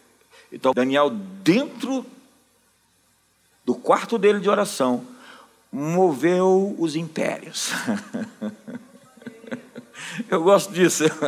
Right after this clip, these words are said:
<laughs> Essa é minha praia. Ele moveu os impérios em oração. Ele recebeu um rema, uma palavra de Deus, e ele entrou na brecha. Entenda,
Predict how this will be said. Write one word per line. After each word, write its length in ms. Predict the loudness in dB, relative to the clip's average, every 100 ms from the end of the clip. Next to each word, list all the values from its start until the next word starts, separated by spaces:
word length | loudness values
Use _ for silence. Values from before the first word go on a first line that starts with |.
| 0 -2
<laughs> 360 | -4 -8 -4 2
Essa 320 | 4 4 2
é 40 |
minha 200 | 4 4
praia. 500 | 6 6 6 4 -2 -10 -20 -20 -20 -16 -8 -8 -8 -16 -14 -16 -4
Ele 280 | 2 6 6
moveu 840 | 8 8 8 8 8 8 6 2 -4 -18 -20 _ 0
os 180 | 2 6
impérios 800 | 4 4 4 4 4 -2 -4
em 80 | 0
oração. 560 | 4 4 2 -4 -8 -12 -16 -20 -18 -14 -14 -4
Ele 400 | 2 2 2 -2 -12 -20
recebeu 680 | -2 0 2 2 4 4 4
um 180 | 4 2
rema, 500 | 4 6 4 2 -2
uma 140 | -2
palavra 500 | 2 4 6 4 4
de 120 | 0
Deus, 680 | 2 6 8 8 6 2 -4 -10 -18 -20 _
e 220 | -2 4
ele 420 | 4 4 2 -4 -10 -20 -20 _ _ _ _ _ _ _ _ _ _
entrou 300 | -2 0 0
na 100 | 0
brecha. 380 | -2 -4 -4 -6 -8 -20 _ _ _ _ _ -10
Entenda, 440 | 0 2 0 -4